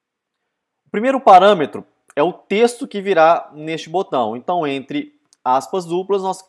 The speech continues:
colocaremos sim. É o que vai ser apresentado neste botão. E aí nós vamos dar ação para este botão. New Dialog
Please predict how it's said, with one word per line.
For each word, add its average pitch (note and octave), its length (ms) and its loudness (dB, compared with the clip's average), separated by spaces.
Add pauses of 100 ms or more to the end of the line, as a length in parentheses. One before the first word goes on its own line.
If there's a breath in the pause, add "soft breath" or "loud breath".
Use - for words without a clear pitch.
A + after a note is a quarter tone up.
(140)
colocaremos F3 880 -4
sim. - 540 -12
É - 60 -10
o C#3 40 -6
que - 100 -18
vai D#3+ 120 0
ser D#3+ 140 -4
apresentado F3 840 -2
neste D#3 280 -12
botão. D3 520 -10 (880)
E G#3+ 100 -4
aí F#3 140 0
nós F#3 200 -2
vamos F3+ 240 -4
dar E3+ 180 4
ação G3 500 -2
para F3+ 180 -2
este D#3+ 240 -8
botão. D3 520 -8 (360)
New C3+ 560 -6 (260)
Dialog C3+ 680 4